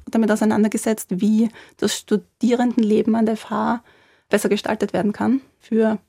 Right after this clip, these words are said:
Menschen mit Sehbehinderung. Und da haben sich einige Dinge getan. Also, ähm, es hat sich dann herausgestellt, dass das sozusagen das physische Environment eigentlich ganz gut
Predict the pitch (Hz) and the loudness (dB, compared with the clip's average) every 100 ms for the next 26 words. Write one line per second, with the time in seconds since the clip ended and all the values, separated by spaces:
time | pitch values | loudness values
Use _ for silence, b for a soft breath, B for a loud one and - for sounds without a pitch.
0 | _ - 214 214 220 220 - - _ b | _ 0 2 2 0 0 -2 -10 _ b
1 | b b b - 226 214 196 214 214 226 | b b b -2 0 2 2 0 0 -2
2 | 240 _ _ _ _ _ - b b b | -4 _ _ _ _ _ -20 b b b
3 | b b - 220 208 202 202 202 208 214 | b b 4 8 8 6 4 4 4 2
4 | 214 240 196 214 220 226 226 196 - 202 | 0 0 2 2 2 0 0 0 -2 -2
5 | 214 311 359 - 214 208 208 214 214 - | 2 2 2 -2 0 0 0 -2 -2 0
6 | 196 196 196 208 202 202 208 214 208 208 | 0 0 0 -2 0 -2 0 -2 0 -2
7 | - - 220 208 - - 196 208 202 - | -6 -6 -4 -4 -6 -6 -2 0 0 -2
8 | - 262 269 240 226 208 220 226 226 233 | -2 0 2 2 0 2 2 0 0 -2
9 | - 214 214 - 214 - 247 233 | 0 0 0 0 -2 0 -2 -2